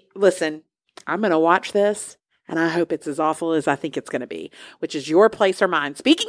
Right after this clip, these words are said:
of Ashton Kutcher, he and Reese Witherspoon are starring in a rom-com that comes out on Netflix this week, which is about their best friends, but total opposites. She craves routine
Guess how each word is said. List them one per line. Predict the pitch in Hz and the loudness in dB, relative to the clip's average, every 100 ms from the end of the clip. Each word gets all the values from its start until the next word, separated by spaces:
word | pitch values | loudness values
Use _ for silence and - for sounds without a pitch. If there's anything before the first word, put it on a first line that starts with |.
| 508 | 2
of | 415 | 4
Ashton | 381 - 330 | 2 0 -2
Kutcher, | 330 294 277 247 240 - _ _ | 0 0 0 2 2 -2 _ _
he | 240 233 | -2 0
and | 226 220 _ _ - | 0 -2 _ _ -2
Reese | 208 330 302 | 0 0 2
Witherspoon | 339 311 - - 190 180 175 175 _ - | 2 2 0 2 2 2 -2 -6 _ -6
are | 165 | -4
starring | - 180 185 190 | -2 0 0 0
in | 190 180 | -2 0
a | 170 | 0
rom-com | 175 208 254 247 160 139 143 | 2 4 2 0 -4 -4 -6
that | 147 | -10
comes | - 156 | -8 -4
out | 143 | -2
on | 143 156 | -2 -2
Netflix | 165 - 117 98 - - | -2 -4 -12 -12 -14 -12
this | 135 - | -12 -12
week, | 135 135 139 - - - | -14 -14 -16 -20 -20 -20
which | - 190 | -12 -6
is | 180 | -2
about | 185 170 160 - _ _ _ | 4 4 4 0 _ _ _
their | 208 269 214 | 2 2 2
best | _ 370 330 - - | _ 4 4 2 -2
friends, | 330 302 220 214 | 0 2 0 -6
but | 220 - | -10 -8
total | - 349 240 202 - | 0 2 2 0 0
opposites. | 247 226 196 - - - | 0 0 -4 -14 -12 -6
She | - 330 | 0 0
craves | - 220 180 185 | 2 2 2 -2
routine | 170 - - 339 285 269 | -6 -6 -4 0 0 -2